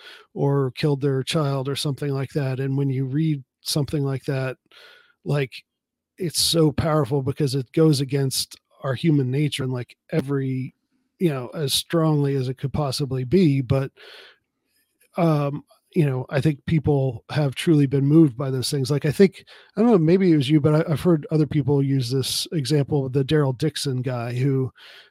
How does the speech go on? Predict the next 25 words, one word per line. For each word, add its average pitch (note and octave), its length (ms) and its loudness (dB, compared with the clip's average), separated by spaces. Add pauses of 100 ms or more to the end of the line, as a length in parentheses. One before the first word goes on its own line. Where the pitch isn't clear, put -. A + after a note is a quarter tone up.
(160)
is, C#3 540 2
I D3+ 60 0
think D#3+ 140 2
he's D#3 220 0
a D3+ 80 2
black D3+ 300 -4
man. D3 240 0
He's C#3 200 0
a C#3 40 0
musician C#3 880 2 (640)
who C#3+ 640 4 (760)
basically C#3+ 880 0 (640)
decided C#3+ 560 -2
to - 100 -4
go C#3+ 160 2
around, C3+ 420 0
like, C#3 200 -6
befriending C3+ 800 -2 (120)
white C#3 260 -2
nationalist C#3 680 -4 (260)
Klansmen C3+ 580 -2
and C3+ 120 -4
stuff - 260 -8
like C3+ 180 -6
that. C3 320 -2